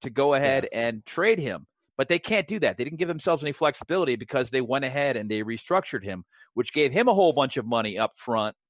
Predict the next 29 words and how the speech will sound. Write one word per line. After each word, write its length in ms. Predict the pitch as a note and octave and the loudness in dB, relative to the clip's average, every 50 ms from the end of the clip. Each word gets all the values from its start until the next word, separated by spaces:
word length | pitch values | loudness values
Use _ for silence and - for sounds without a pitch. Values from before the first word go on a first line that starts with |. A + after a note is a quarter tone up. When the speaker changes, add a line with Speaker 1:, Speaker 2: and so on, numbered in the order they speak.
| _ _ _ _ | _ _ _ _
Speaker 2:
Mm-hmm. 120 | C#3 C3 A#2 | -10 -8 -6
Speaker 1:
before 280 | A#2 A#2+ A#2 C3+ C3 | -6 -4 -2 0 0
the 80 | B2 A2+ | -2 -2
beginning 380 | G#2 A#2 G#2+ A2 G#2+ G#2 G2 | -4 -8 -8 -8 -8 -6 -6
of 100 | G2 F2+ | -6 -6
this 240 | F2+ G2 F2+ - - | -6 -8 -8 -8 -8
year, 380 | E3 A3+ A3 F#3 D3 A#2+ G#2+ - _ | -4 -2 0 0 0 0 -2 -6 _
or 160 | A#2+ B2 G#2+ F2+ G#2 G#2 | -4 -4 -2 -4 -2 0
of 160 | A#2+ A#2+ G2+ | 0 0 2
last 300 | A2 A2+ A2+ G#2+ - - | 2 0 0 0 -4 -8
year, 180 | F2+ F2 E2+ - _ _ _ _ _ _ _ _ _ | -10 -12 -12 -12 _ _ _ _ _ _ _ _ _
last 200 | - G#2+ G#2 - | -2 -2 -2 -2
season, 260 | - G#2 F2+ E2 F#2 F#2 | -4 -8 -8 -8 -12 -14
twenty 300 | - - G#2+ G2 F#2+ F#2 | -10 -10 -8 -6 -6 -6
eighteen, 320 | F#2 F2+ - G#2 G2 F#2 | -8 -8 -8 -10 -10 -10
'cause 80 | - - | -10 -10
it's 60 | - | -6
Speaker 2:
Right. 180 | A2 G#2 F#2 F#2+ | -6 -4 0 2
Speaker 1:
over 240 | G2+ F#2+ E2 F2 D#2+ | 2 2 0 -2 -6
now. 220 | D2 D#2+ - - _ _ - - - - - - _ _ | -6 -6 -8 -8 _ _ -20 -20 -20 -20 -20 -20 _ _
Um, 460 | B2+ B2+ B2 A#2+ A#2 A2+ G#2+ G#2+ G#2+ - _ _ _ _ _ _ _ _ _ _ _ _ | 2 4 4 4 4 4 4 2 0 -8 _ _ _ _ _ _ _ _ _ _ _ _
but, 300 | _ D3+ D3+ D3+ D3 - - _ _ _ _ - | _ 2 4 4 4 2 0 _ _ _ _ -12
it, 140 | G#2 - - _ _ | -12 -12 -12 _ _
you 100 | - E3 | -4 0
know, 220 | D3+ B2 B2 B2+ - | 2 2 2 2 0
it 160 | D3 D3 A2+ | -2 -4 -2
gives 240 | - F#3+ G3 D#3+ C3+ | 0 0 0 0 -2
the 80 | - C#3+ | -10 -14
Steelers, 880 | C#3 - - - A3+ B3+ B3 A#3 G#3+ F#3+ E3+ D#3 C3 - - - - | -14 -14 -12 -10 -8 -6 0 0 2 2 2 0 -2 -6 -10 -12 -12